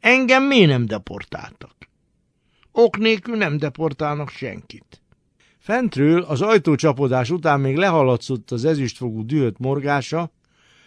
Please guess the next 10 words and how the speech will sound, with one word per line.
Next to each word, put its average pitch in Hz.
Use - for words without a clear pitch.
„Tőlem 262
akár 277
vissza 220
is 175
mehetsz 156
hozzá, 131
ha 147
meg 143
tudod 131
érteni.” 135